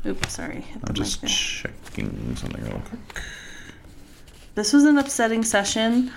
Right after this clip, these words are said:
Speaker 1: but it's good, and that's what I came here for. And, but just two back to back is really, really, like,
Speaker 2: Well, we're finishing off the Chronicle, so
Speaker 1: I
Speaker 2: it's
Speaker 1: know,
Speaker 2: gotta,
Speaker 1: I
Speaker 2: it's
Speaker 1: know.
Speaker 2: gotta escalate,
Speaker 1: I
Speaker 2: you
Speaker 1: know,
Speaker 2: know?
Speaker 1: I know. I'm just surprised I survived.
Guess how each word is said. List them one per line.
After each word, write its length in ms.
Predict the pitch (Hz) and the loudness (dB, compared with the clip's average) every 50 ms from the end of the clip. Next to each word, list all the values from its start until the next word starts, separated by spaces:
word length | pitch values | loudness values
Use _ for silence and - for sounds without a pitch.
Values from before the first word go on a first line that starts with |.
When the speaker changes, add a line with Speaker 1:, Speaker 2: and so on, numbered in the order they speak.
| - - - - - - | -12 -14 -14 -16 -8 -4
Speaker 1:
but 120 | - 214 202 | -2 -2 -2
it's 180 | 196 196 - | -2 -4 -4
good, 380 | - - 196 190 190 202 220 220 | -2 2 2 2 4 2 0 0
and 120 | - - | 0 2
that's 180 | 190 185 185 - | 2 2 2 0
what 80 | 214 233 | -2 -4
I 60 | 240 | -2
came 220 | 240 - 208 196 202 | 0 0 0 0 2
here 140 | 202 196 | 0 0
for. 520 | 190 190 196 185 185 196 190 190 190 190 190 - - - - - - - - - - - - - - - - - - - | 0 0 2 2 4 4 4 4 2 0 -4 -10 -16 -18 -20 -20 -20 -20 -20 -20 -20 -20 -20 -20 -20 -20 -18 -16 -10 -6
And, 640 | 196 196 190 185 185 185 185 185 185 185 185 - - - - | -2 0 0 2 2 2 2 0 0 -2 -4 -6 -10 -10 -8
but 260 | 190 196 202 202 - | -2 -2 -2 -2 -2
just 240 | - - 196 - - | -2 0 0 0 0
two 200 | - - 240 233 214 | -2 -2 -2 0 2
back 240 | 226 214 208 208 - | 2 2 2 0 -6
to 100 | 208 185 | -8 -4
back 360 | 190 180 175 175 175 175 - | 0 2 2 2 2 0 -6
is 160 | 180 175 175 170 | -8 -8 -6 -2
really, 580 | 175 175 175 175 175 175 175 170 170 170 165 | 0 2 4 4 4 4 2 2 2 2 0
really, 680 | 165 165 165 165 165 165 160 160 160 156 156 156 156 156 | 0 0 0 0 0 0 0 0 0 0 0 0 -2 -4
like, 340 | 151 151 151 151 151 156 165 - - - - - - - - - - - - - - - - | -4 -4 -4 -4 -4 -4 -6 -8 -12 -16 -16 -16 -16 -18 -18 -20 -20 -20 -20 -20 -10 -4 0
Speaker 2:
Well, 160 | 92 113 139 | 2 4 4
we're 80 | 120 | 4
finishing 420 | 92 - 120 120 120 113 - 123 120 | 2 4 4 4 4 4 4 6 6
off 160 | 120 117 117 | 6 6 4
the 80 | - - | 2 2
Chronicle, 500 | - 123 147 185 156 95 82 65 60 67 | 2 4 4 4 2 2 2 0 0 0
so 200 | - - 80 76 | 2 2 4 4
Speaker 1:
I 340 | 76 76 78 78 80 82 - - - | 6 6 4 4 2 0 0 -2 -2
Speaker 2:
it's 160 | 98 101 98 | 0 0 2
Speaker 1:
know, 40 | 98 | 2
Speaker 2:
gotta, 520 | 92 87 87 92 90 87 82 82 80 80 78 | 2 4 4 4 4 6 6 4 4 2 2
Speaker 1:
I 60 | - - | 2 2
Speaker 2:
it's 300 | - - 82 80 85 85 | 2 2 2 0 0 2
Speaker 1:
know. 60 | 85 | 2
Speaker 2:
gotta 200 | 87 87 87 80 | 4 4 4 4
escalate, 520 | 76 76 - - - 67 64 64 65 67 | 4 2 0 0 0 2 2 2 2 2
Speaker 1:
I 100 | - 190 | 2 2
Speaker 2:
you 60 | 190 | 2
Speaker 1:
know, 180 | 180 - - 147 | 2 2 2 2
Speaker 2:
know? 60 | 160 | 2
Speaker 1:
I 200 | - - - 180 170 | 2 2 0 0 -2
know. 380 | 160 156 151 147 147 151 147 - - - | -2 -4 -6 -6 -8 -8 -10 -8 -4 0
I'm 140 | - 208 233 | 0 2 2
just 120 | 233 - - | 0 0 -2
surprised 340 | 185 - 185 175 170 170 170 | -2 0 2 2 2 2 0
I 20 | |
survived. 800 | 156 - 165 160 156 160 160 160 165 160 156 156 - - - | 0 0 0 2 2 4 4 4 4 2 0 -2 -6 -10 -18